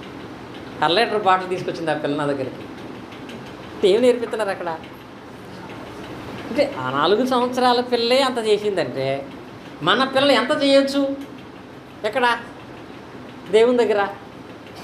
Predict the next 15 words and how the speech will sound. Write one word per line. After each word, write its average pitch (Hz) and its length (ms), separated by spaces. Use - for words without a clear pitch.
కానీ 320 140
ఏం 262 240
చేస్తున్నాం 285 600
మనం? 269 320
ఎందుకు 269 280
చేయలేకపోతున్నారు? 247 1160
ఏం 254 320
చేపిస్తున్నాం 262 800
మనం? 233 420
ఇక్కడ 240 640
మీరు 240 200
ఆ 277 40
వాక్యాన్ని 254 500
పరిశీలన 254 400
చేసినట్లయితే 220 840